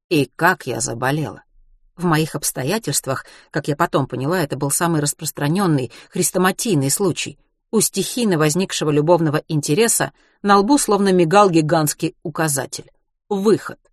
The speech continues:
Вот я и пошла прямо к нему — используя новый роман как предлог сбежать от мужа, отношения с которым разваливались.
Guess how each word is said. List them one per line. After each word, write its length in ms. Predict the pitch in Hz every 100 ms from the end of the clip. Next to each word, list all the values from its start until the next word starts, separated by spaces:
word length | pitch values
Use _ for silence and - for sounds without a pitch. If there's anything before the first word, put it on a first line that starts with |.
| _ _ _ _ _ _ -
Вот 200 | 143 139
я 100 | 208
и 40 |
пошла 380 | 285 277 285 269
прямо 260 | 160 139
к 120 | - 180
нему — 300 | 202 147 - _ _ -
используя 500 | 190 - 175 156 156
новый 260 | 175 151
роман 380 | 147 147 196 196 - -
как 180 | 185 -
предлог 400 | 180 165 190 165
сбежать 380 | 147 156 175 -
от 220 | 156 180
мужа, 400 | 202 233 160 - - -
отношения 560 | 180 180 165 214 185
с 60 | 165
которым 420 | - - 202 190
разваливались. 760 | 202 202 233 123 120 - -